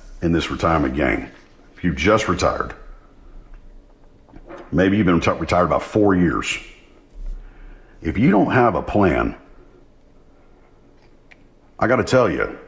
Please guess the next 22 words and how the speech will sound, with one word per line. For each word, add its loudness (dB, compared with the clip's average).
I 2
don't 4
know 4
how 2
you 2
are 2
spending 2
your 4
dollars 2
confidently. -2
If -6
you 4
don't 4
have 4
a 2
plan, 2
I 4
don't 2
know 4
how 2
you're 2
taking 0